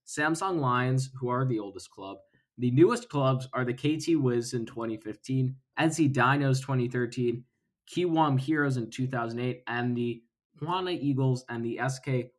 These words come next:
Wolverines round out the group. Of course, as you probably noticed, the teams are not named by geography.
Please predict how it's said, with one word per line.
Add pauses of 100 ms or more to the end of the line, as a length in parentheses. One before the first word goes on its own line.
Wolverines (120)
round
out
the
group. (680)
Of
course,
as
you
probably
noticed, (280)
the
teams (100)
are
not
named
by
geography.